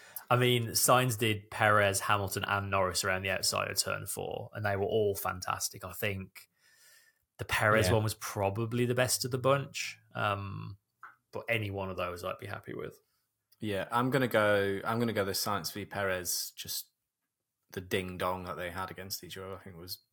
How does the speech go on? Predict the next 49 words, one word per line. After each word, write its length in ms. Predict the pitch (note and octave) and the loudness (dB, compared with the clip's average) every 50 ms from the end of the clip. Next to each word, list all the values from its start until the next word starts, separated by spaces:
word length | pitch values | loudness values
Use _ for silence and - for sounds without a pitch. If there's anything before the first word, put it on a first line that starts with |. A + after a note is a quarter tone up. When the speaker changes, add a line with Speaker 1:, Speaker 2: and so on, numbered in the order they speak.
| _ _ _ _ - - - - _ | _ _ _ _ -20 -20 -20 -12 _
Speaker 3:
my, 60 | - C#3 | -4 0
Speaker 1:
Yeah. 360 | C3 A#2+ A2+ A2+ A2 A2 A2 | 2 4 4 4 4 4 4
Speaker 3:
my 80 | G#2+ | 2
hi-, 200 | - - - - A#2+ | 2 2 0 -2 0
the 80 | A2+ A2+ | 2 4
highlight 320 | A#2 A2+ A2+ A2 G2+ - | 4 4 4 4 2 -2
of 80 | F#2+ F2+ | -2 -4
the 100 | G#2 F#2+ | -6 -4
whole 180 | F#2 G2+ G2+ | -2 -2 -2
race 280 | G2 G2 G2 A2 A#2+ - | -2 -2 -2 -2 -4 -4
for 100 | - - | -6 -6
me. 120 | B2+ C3+ D3 D3+ - - _ _ _ _ _ _ _ _ _ _ _ - | -4 -4 -4 -6 -8 -12 _ _ _ _ _ _ _ _ _ _ _ -14
It 40 | A2 | -14
was 120 | G2 F#2+ | -12 -8
really 200 | G#2 G2 G2 F#2+ | -6 -6 -6 -6
good 160 | F#2 F#2+ F#2 | -8 -10 -14
fun. 240 | - - G2+ G2+ A#2 - _ _ _ _ _ _ _ _ _ _ _ _ _ _ _ _ - | -12 -10 -10 -10 -10 -14 _ _ _ _ _ _ _ _ _ _ _ _ _ _ _ _ -2
That's 160 | - - - | -2 0 2
why 220 | B2 A#2 A#2+ A#2+ A#2+ | 4 6 8 8 8
you 100 | A#2+ A2 | 6 4
watch 300 | G#2 G#2+ G#2 - - - | 4 4 4 4 2 -2
Formula 280 | - A#2 G2+ G2 F#2+ F#2 G2 | -4 -4 -2 -2 -2 0 0
One. 240 | G2+ D#2+ - - - - _ _ _ | 0 -2 -4 -6 -12 -20 _ _ _
You 160 | - G#2 G#2 | -6 -2 0
wanna 200 | G2+ G2+ G#2 G2+ | 2 2 2 0
sit, 180 | G2 - G#2 F#2+ | -2 -4 -4 -4
and 120 | G#2+ G#2+ G#2+ | 0 2 4
that's 220 | A#2+ G2+ - - | 4 4 4 2
why 160 | - A2+ A2 A2 | 4 4 4 4
we 140 | G#2 G#2+ G2+ | 2 0 -2
changed. 400 | - - - A2 G#2+ F#2 - - | -2 -2 -2 -2 -4 -6 -6 -4
That's 200 | A#2+ A2+ - - | -4 -4 0 0
why 120 | B2 A#2 | 2 4
all 120 | A2+ A2 A2+ | 4 4 4
the 180 | A2+ A2 G#2 E2 - - | 2 -2 -6 -8 -6 -2
aero 340 | A#2 A#2+ B2+ B2+ B2 G#2+ G2 | 0 2 4 4 4 4 4
regulations 600 | F#2+ F#2+ F2 G2 F#2+ F#2 F#2 F2 - - E2+ - | 2 0 0 -2 -2 -2 -2 -4 -6 -8 -10 -10
were 60 | F#2 | -8
changed 360 | F2 - F2+ F2 F2 F#2 G2 | -6 -6 -6 -6 -6 -6 -6
so 120 | - - G#2 | -6 -6 -6
that 160 | G2+ F2+ F#2+ | -8 -8 -6
this 160 | G#2+ G#2 - | -6 -6 -6
could 120 | - - G#2+ | -2 4 8
Speaker 2:
Yeah. 120 | G#2+ G2 | 8 8
Speaker 3:
happen, 220 | F#2+ F#2 - - D#2+ | 8 6 4 0 -2
and 80 | F2 | -2
Speaker 1:
Yeah. 80 | - - | 0 0
Speaker 3:
it 40 | - | 0
happened. 460 | A2 A#2+ - - F#2 D#2 - - _ | -2 -4 -4 -6 -10 -12 -14 -16 _